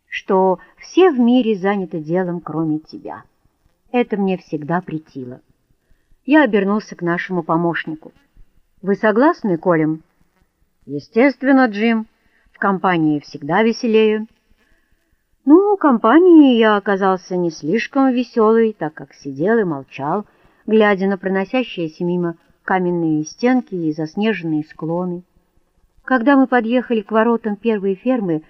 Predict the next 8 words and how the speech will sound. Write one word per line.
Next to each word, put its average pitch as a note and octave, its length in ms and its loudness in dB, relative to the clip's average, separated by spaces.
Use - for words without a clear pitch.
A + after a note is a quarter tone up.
выяснилось, G3 680 -2
что - 260 -4
дорога F#3 480 2
туда F#3 420 -4
занесена. G3 680 -2
«Придется F3+ 540 -2
пройти D4 420 0
пешком G#3 600 -2